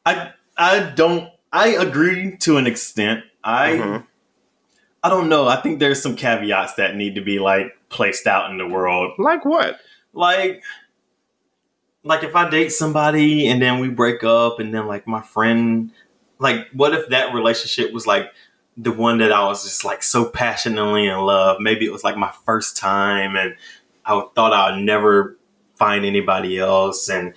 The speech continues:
Speaker 1: we had such a great time. Then all of a sudden, like, okay, we break up and my friend's like, "Hey, I'm gonna try that out." Like, no, you, you can't bring that person around me because that person holds so much significance, I think.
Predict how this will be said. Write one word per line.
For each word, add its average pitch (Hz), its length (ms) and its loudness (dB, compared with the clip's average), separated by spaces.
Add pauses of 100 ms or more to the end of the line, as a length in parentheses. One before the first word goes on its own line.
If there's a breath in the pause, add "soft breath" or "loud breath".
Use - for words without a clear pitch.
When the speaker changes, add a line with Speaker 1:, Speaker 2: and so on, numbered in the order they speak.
(280 soft breath)
Speaker 1:
we 101 120 -4
had 98 220 0
such - 220 -2
a 95 100 -2
great 95 240 0
time. 98 260 0
Then 98 120 -2
all 92 180 0
of 95 60 -4
a 92 60 -8
sudden, 92 420 -2
like, 90 280 0 (280)
okay, 92 320 0
we 101 120 -4
break 95 300 2
up 92 140 0
and 98 100 -8
my 90 120 2
friend's 95 280 -4
like, 87 240 0
"Hey, 139 240 2
I'm 151 100 0
gonna 160 120 -2
try 139 220 0
that 156 140 0
out." - 200 2
Like, 135 220 -4
no, 131 480 0
you, 151 260 -8 (800 loud breath)
you 147 300 -2
can't 156 480 -2
bring 135 360 2
that 117 220 2
person 107 300 -2
around 95 380 0
me 110 140 2
because 95 360 -2
that 104 240 0
person 101 300 -10
holds 92 260 -4
so 95 160 0
much 92 220 -6 (400)
significance, - 920 -6
I 95 120 -4
think. - 200 -12